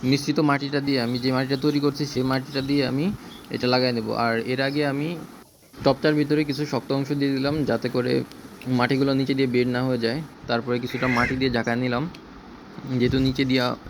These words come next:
চিকন, আর, আ, তার নিচে দিয়ে চিকন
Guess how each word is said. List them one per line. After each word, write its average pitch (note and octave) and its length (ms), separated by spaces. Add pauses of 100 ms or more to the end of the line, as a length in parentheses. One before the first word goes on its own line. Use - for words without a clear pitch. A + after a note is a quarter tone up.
(100)
চিকন, C3+ 400
আর, A2+ 300 (460)
আ, A2+ 300
তার A2+ 440
নিচে B2+ 220
দিয়ে C3 220
চিকন C3+ 380